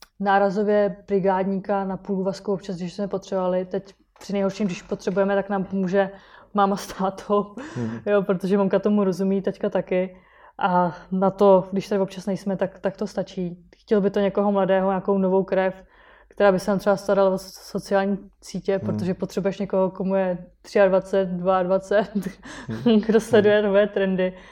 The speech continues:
Speaker 1: Jako třeba TikTok, jako já jsem třeba ráda, že umřel Snapchat, protože ten mě nebavil.
Speaker 2: Hmm.
Speaker 1: Ale teď třeba jako frčí TikTok, tak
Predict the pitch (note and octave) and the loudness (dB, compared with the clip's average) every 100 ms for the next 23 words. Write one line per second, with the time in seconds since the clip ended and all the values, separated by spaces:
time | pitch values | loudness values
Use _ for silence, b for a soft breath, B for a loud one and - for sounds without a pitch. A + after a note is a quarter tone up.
0 | B - - G#3 G#3 F#3+ F#3+ G#3+ G3 - | B -6 -2 0 2 0 -2 -6 -6 -6
1 | F#3 E3+ F#3+ - F#3 G#3+ G3+ G3 F#3+ G#3 | -6 -4 -4 -4 2 4 6 6 4 0
2 | G3+ F#3+ G3+ G3 F#3 F3+ G3 F3+ F3+ F3 | -2 -2 -2 -4 -8 -6 -4 -4 -4 -8
3 | F3 F3 F3+ F#3 D#3+ D#3 D#3+ E3 B A2 | -8 -6 -4 -4 -6 -6 -8 -12 B -8
4 | G#2 C#3 F#3+ E3+ E3+ - G3 F3+ F3+ - | -8 -4 -2 -2 -6 -4 -2 -2 -4 -10
5 | E3+ G#3+ F#3+ - - E3+ - F3+ F3 | -8 -8 -6 -8 -8 -10 -8 -12 -12